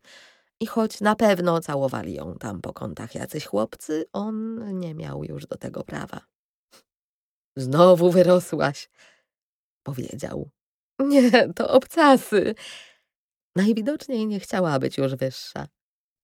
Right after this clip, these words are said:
Zsunęła z nóg obuwie i stanęła na schodach gołą stopą.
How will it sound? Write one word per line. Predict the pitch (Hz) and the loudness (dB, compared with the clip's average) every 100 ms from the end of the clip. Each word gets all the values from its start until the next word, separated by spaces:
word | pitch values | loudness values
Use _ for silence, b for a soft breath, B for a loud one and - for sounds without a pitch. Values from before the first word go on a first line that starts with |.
| - | -20
Zsunęła | - - 165 156 143 127 127 | -20 -6 -4 -2 -2 -4 -6
z | - | -8
nóg | 120 92 - | -8 -6 -4
obuwie | 139 180 277 254 247 | -2 0 0 2 0
i | - 220 | 0 -6
stanęła | - 214 185 180 151 | -4 -2 0 0 -2
na | 135 135 | -4 -6
schodach | - 117 107 113 | -6 -6 -6 -8
gołą | 117 - 95 | -10 -10 -12
stopą. | - - - - - | -14 -16 -14 -14 -14